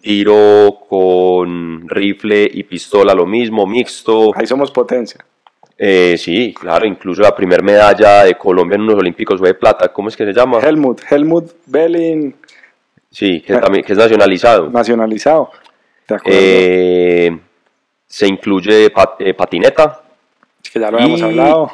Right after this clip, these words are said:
Speaker 1: de escalada deportiva, que es, pues, en un, en un muro, pues, artificial.
Speaker 2: Bueno, viene
Speaker 1: Eh,
Speaker 2: todo,
Speaker 1: el
Speaker 2: ¿no?
Speaker 1: surf, hablando del surf en Panamericanos, Giorgio Gómez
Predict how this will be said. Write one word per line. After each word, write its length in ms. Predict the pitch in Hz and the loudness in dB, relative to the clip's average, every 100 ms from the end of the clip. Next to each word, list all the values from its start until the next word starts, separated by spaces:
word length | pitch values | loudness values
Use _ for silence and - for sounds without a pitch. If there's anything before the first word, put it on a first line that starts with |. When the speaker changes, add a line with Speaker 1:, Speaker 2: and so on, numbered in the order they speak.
| 107 | -6
Speaker 1:
de 420 | 107 104 101 98 | 0 2 4 2
escalada 380 | - 98 90 98 | 0 2 4 4
deportiva, 600 | - 90 - 113 90 73 | 2 -4 -2 -2 0 -2
que 80 | - | -8
es, 60 | 85 | -12
pues, 240 | - 95 | -2 -2
en 160 | 98 95 | 0 -2
un, 360 | 95 92 92 90 | -2 -4 -6 -10
en 140 | 90 | -10
un 100 | 85 | -8
muro, 320 | 90 98 98 95 | -4 -2 -2 -2
pues, 160 | 95 | -2
artificial. 640 | 92 - 80 101 92 73 - _ - | -4 -6 -10 0 0 0 -8 _ -10
Speaker 2:
Bueno, 280 | 104 107 123 | -8 -4 -4
viene 340 | 117 87 87 | -2 0 2
Speaker 1:
Eh, 20 | |
Speaker 2:
todo, 120 | 123 143 | 2 2
Speaker 1:
el 80 | - | 0
Speaker 2:
¿no? 40 | |
Speaker 1:
surf, 340 | 123 131 151 - - _ _ _ _ _ - | 2 2 2 -2 -20 _ _ _ _ _ -6
hablando 320 | 90 90 104 | -2 0 0
del 120 | 98 | -4
surf 300 | 85 98 92 | -2 0 0
en 100 | 107 | 0
Panamericanos, 840 | 101 98 98 87 95 87 98 101 98 | 0 0 0 -4 0 0 0 -4 -2
Giorgio 400 | 117 107 101 101 | 0 2 2 4
Gómez 640 | 104 101 101 98 - - | 4 2 0 0 -6 -20